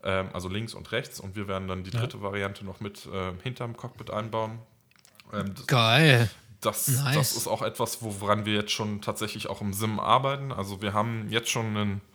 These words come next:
Speaker 1: ein Vormodell vom, vom, vom Modell für das, für das Update vom Cockpit, ähm, wo wir schon dieses dritte M C D U auch schon fertig machen. Was schon jetzt so bespielt wird, man hat halt nur auf allen drei Screens die gleichen Bilder, so wie wir es jetzt aus dem A drei zwanzig Chat schon kennt, ne?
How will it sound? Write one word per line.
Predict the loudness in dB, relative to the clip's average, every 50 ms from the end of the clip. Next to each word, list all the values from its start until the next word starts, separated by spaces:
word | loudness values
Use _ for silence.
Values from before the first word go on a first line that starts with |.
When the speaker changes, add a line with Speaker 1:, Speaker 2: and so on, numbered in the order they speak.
| -20 -20 -14 _
Speaker 1:
ein | -2 -2 0
Vormodell | 0 4 8 8 8 10 8 6 4 4 4 4 2
vom, | 2 0 -2 -2 -2 -6
vom, | -6 -6 -4 -4 -4 -6
vom | -4 -4 -4 -2
Modell | -2 0 2 4 4 4 2 0 -2 -4
für | -8 -10 -8 -8 -4
das, | -2 -2 -4 -4 -6 -10 -10 -12 -12
für | -6 -4
das | -2 -2 0
Update | -2 -4 -2 -2 -4 -4 -4
vom | -4 -6 0
Cockpit, | 2 2 0 2 0 -2 -2 -2 -6 -12 -16 -14 -12 -12 -12 -14 -14 -18 -14 _ 2
ähm, | 2 4 4 2 0 -2 -4 -4
wo | -4 -4 -2 2
wir | 2 2 2
schon | 2 2 2 2 2 2 0 0 -2 -4 -4
dieses | -2 -2 0 -2 -2 2
dritte | 0 2 4 4 2
M | 2 2 0
C | -2 -2
D | -2 -4 -4 -4 -2
U | 0 2
auch | 2 2
schon | 2 0 0
fertig | 0 4 4 4 4 2 -2 -4
machen. | -2 -2 -2 -2 -2 -2 -2 0 4
Was | 4 4 4 6
schon | 4 4 4 4 2 0 -2 2
jetzt | 2 2 2 2 -4
so |
bespielt | -2 -2 -2 0 0 0 0 2
wird, | 0 0 2
man | 2 2 2
hat | 0 0 2 2
halt | 2 2 2
nur | -4 -4
auf | -4 -2
allen | 0 2 2 2 0
drei | 0 -2 -2 -2
Screens | -2 -4 -4 -4 -4 -4 -4 -6 -8 -12 _ _ _ _ _ _ -6
die | -4
gleichen | 0 4 4 4 4 2 -2 0
Bilder, | 2 2 2 2 0 -2
so | -2 -4 -2 0
wie | 0 2
wir | 2
es | 2 2 2
jetzt | -2 -2
aus | -4 -4 -2
dem | 0
A | 0 2
drei | 2 0
zwanzig | 0 0 -2 -2 -2 -2 -2 -2
Chat | -2 -2 -4
schon | -4 -6 -6
kennt, | -6 -8 -8 -6 -4
ne? | -4 -4 -4